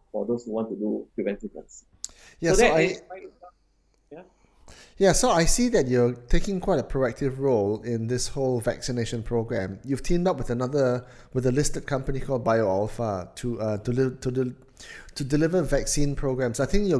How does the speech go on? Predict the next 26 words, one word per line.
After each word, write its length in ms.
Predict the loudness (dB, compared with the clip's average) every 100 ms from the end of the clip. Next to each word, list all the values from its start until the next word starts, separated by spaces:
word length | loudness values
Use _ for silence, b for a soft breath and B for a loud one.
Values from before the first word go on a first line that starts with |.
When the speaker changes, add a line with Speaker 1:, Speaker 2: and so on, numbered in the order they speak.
| 2
Speaker 2:
going 140 | 2 2
with 140 | 0
a, 280 | 0 0 -4 -8
with 160 | -8 -6
a 40 |
Chinese, 640 | -2 -2 0 0 -2 -2
uh, 340 | -4 -4 -4 -6 b b
Sinovac 720 | 2 2 2 2 0 -4 -16 B B B B
version 580 | 2 2 2 -2 -4 -10 -16
for 280 | -6 -4 0
foreign 320 | 2 2 4
workers 400 | 2 2 -2 -2
in 240 | -4 -4
Malaysia. 560 | -2 0 -2 -4 -6 -8 b b b b b
Um, 580 | -2 0 0 -4 -6 -8 -10 -6 -2
why 340 | 0 2 0
did 240 | -2 -4 -2
you, 360 | -2 -2 -8 -18 _ -20 -12 -6
uh, 60 |
d-, 160 | -4 -4
was 180 | 0 2
that 140 | 2
a, 120 | 2
was 220 | -2 -4 -4
it 80 |
a 80 | -4